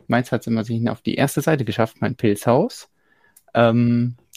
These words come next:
aber ist ganz interessant zu sehen, weil ich ja weiß, wie viele Teile ich da verbaut habe, nämlich neunhundertdreiundvierzig Stück, und welche Modelle dann noch weniger Teile verbaut haben und welche entsprechend mehr haben. Das heißt,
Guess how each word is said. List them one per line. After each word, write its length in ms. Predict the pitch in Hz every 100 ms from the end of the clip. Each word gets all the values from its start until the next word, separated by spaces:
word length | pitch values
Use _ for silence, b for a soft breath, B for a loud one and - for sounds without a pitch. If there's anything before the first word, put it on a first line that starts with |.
| -
aber 240 | 113 117 110
ist 120 | -
ganz 120 | 117
interessant 360 | 117 117 123 120
zu 80 |
sehen, 180 | 113 113
weil 80 | 107
ich 80 | 98
ja 100 | 104
weiß, 220 | 104 -
wie 60 | 107
viele 320 | - 107 104
Teile 260 | - 107
ich 140 | 104 -
da 120 | 131
verbaut 300 | - 131 131
habe, 100 | 127
nämlich 160 | 113 107
neunhundertdreiundvierzig 800 | 101 107 95 95 95 - - -
Stück, 260 | 151 - B B B B B _
und 420 | - 113 110 110 -
welche 680 | 104 113 113 - 123 113 107
Modelle 400 | 113 107 107 101
dann 280 | 98 107
noch 280 | 117 180 -
weniger 320 | 98 92 90 -
Teile 280 | - -
verbaut 380 | 110 - 92 -
haben 420 | 113 117 139 165 - _ _ _ -
und 140 | 101
welche 180 | 101 107
entsprechend 540 | - - 104 107 101
mehr 260 | 113 101 104
haben. 220 | 87 92
Das 160 | 98 131
heißt, 500 | 131 135 - -